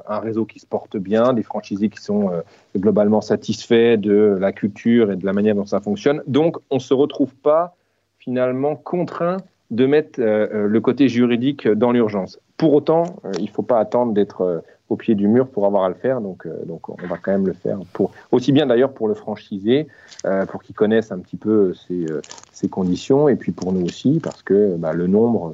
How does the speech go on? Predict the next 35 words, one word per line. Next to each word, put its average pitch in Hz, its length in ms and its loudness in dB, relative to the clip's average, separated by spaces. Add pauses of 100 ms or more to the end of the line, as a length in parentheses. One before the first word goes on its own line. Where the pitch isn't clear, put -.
fait 101 140 2
que, 90 140 -2
euh, - 760 -8
va 85 120 0
falloir 95 340 0
qu'on 92 300 -6
homogénéise 101 720 2
un 98 100 -2
petit 95 160 -10
peu, 123 460 4
et 107 80 0
que, - 140 -4
euh, 92 440 2 (360)
euh, 85 420 -4
comme 95 180 -2
le 92 80 -2
disait 90 260 -2
tout 92 200 -8
à 95 80 2
l'heure, 107 140 2
alors, 101 120 2
le 120 100 4
mot 143 200 4
industrialisation 117 1200 -2
est 104 60 0
toujours 107 300 -4
un 98 60 -4
peu 107 140 -4
connoté, 117 580 2
parce 107 140 -6
que - 100 -20
ça 95 140 -10
veut 95 100 -6
dire 101 160 -2
que, 98 120 -10